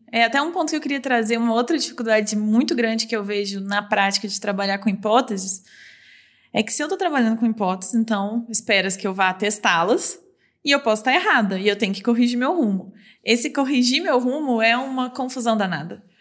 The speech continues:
Porque você fala assim, "Mas você vai fa-, remexer naquela feature de novo? Você já entregou."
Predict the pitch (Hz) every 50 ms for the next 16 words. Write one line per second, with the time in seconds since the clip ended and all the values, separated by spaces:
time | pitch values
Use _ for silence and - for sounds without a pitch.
0 | - - _ _ _ _ _ _ - 214 202 202 - 247 190 208 208 208 190 185
1 | 180 - 226 208 220 220 220 240 233 247 247 262 254 277 277 - 311 285 247 -
2 | 233 220 262 277 294 311 294 - - 269 262 269 254 269 254 247 247 - 262 247
3 | - 254 214 202 254 359 466 320 247 330 453 311 214 190 196 - - _ _ _
4 | _ _ _ _ _ - - 277 320 339 440 539 508 339 254 285 381 - -